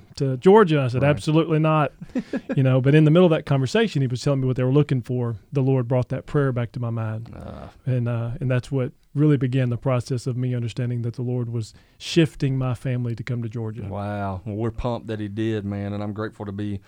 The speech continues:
Speaker 2: serving alongside you with this church strengthening team. I know you got a heart for discipleship. You just got a heart for the church, man, which is extremely helpful. So your area of ministry, right? Let's, let's say, 'cause what we're doing with these,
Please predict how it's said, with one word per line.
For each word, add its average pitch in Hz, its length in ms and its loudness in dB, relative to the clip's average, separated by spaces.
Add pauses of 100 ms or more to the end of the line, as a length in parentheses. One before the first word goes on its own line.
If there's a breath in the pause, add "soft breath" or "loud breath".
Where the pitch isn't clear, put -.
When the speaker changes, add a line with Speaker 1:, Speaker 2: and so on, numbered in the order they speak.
(300 loud breath)
Speaker 2:
serving 135 380 0
alongside 123 720 -2
you 117 100 -2
with 110 180 -4
this 113 240 -2
church - 380 -6
strengthening 113 480 -6
team. 113 320 -4
I 113 60 -2
know 113 80 -4
you 110 100 -4
got 110 140 -4
a 98 40 -4
heart 110 380 -6
for 107 220 -8
discipleship. 104 840 -10 (340 soft breath)
You - 80 -10
just 143 100 -10
got 117 100 -2
a 104 60 -4
heart 117 220 -4
for 107 80 -8
the 98 40 -10
church, 107 360 -8
man, 101 160 -6
which 98 160 -8
is 92 100 -10
extremely 104 720 -8
helpful. 92 440 -12 (360 soft breath)
So 127 320 0
your 151 400 0
area 151 420 -2
of 117 260 -8
ministry, 110 720 -4
right? 110 240 -6
Let's, 139 260 -8
let's 123 300 -6
say, 117 320 -2
'cause 110 220 -10
what 135 160 -6
we're 131 100 -8
doing 123 240 -2
with 110 80 -2
these, 113 340 -6